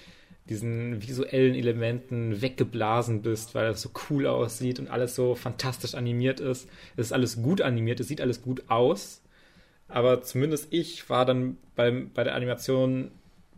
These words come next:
jetzt nicht irgendwie, dass ich gesagt hätte, „Boah, das ist so toll animiert, deswegen finde ich die Folge jetzt so toll.“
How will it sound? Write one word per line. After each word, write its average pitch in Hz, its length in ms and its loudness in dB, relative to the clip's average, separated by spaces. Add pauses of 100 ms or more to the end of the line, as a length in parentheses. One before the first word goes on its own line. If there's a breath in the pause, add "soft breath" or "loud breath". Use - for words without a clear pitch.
(100)
jetzt - 240 -4
nicht - 500 -4
irgendwie, 120 640 -2
dass 113 220 -2
ich - 300 -8
gesagt 110 340 -4
hätte, 113 280 -2
„Boah, 107 580 -4
das 101 200 -10
ist - 120 -12
so 135 100 2
toll 127 220 4
animiert, 123 640 2 (420 loud breath)
deswegen 123 420 2
finde 120 140 -8
ich 113 60 -14
die 120 420 -8
Folge 120 320 -2
jetzt 101 120 -2
so - 80 -10
toll.“ 107 360 -2